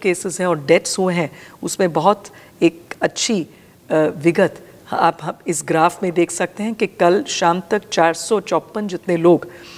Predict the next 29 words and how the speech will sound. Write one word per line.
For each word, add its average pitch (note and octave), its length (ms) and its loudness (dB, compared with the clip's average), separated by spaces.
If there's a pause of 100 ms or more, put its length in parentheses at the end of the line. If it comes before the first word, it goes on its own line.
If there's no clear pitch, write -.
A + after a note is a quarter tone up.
(260)
डिस्चार्ज F3+ 480 0
हो F#3+ 100 0
गए G#3+ 180 -2
थे, A#3 240 -12 (460)
अब F3 180 0
उस F3+ 220 -8
नंबर F3+ 300 -2
में F#3+ 280 -2 (120)
आज E3 300 -2
और E3 140 4
भी G3 120 -2
बढ़ावा D#3+ 400 2
हुआ F#3 280 2
है। G3+ 180 -6 (720)
अ, F#3 140 4
वैसे F3 320 2
ही A#3 80 -2
तीन G#3+ 300 0
सौ F#3+ 340 2 (200)
अट्ठानवे G3 520 0
लोग F#3+ 440 2
कल F3+ 140 2
के G3+ 180 0
दिन F#3+ 200 -2 (480)
पॉजिटिव F3+ 420 4 (140)
थे B3 120 0
और E3+ 200 4
इक्कीस F3 400 -4
लोग E3+ 340 2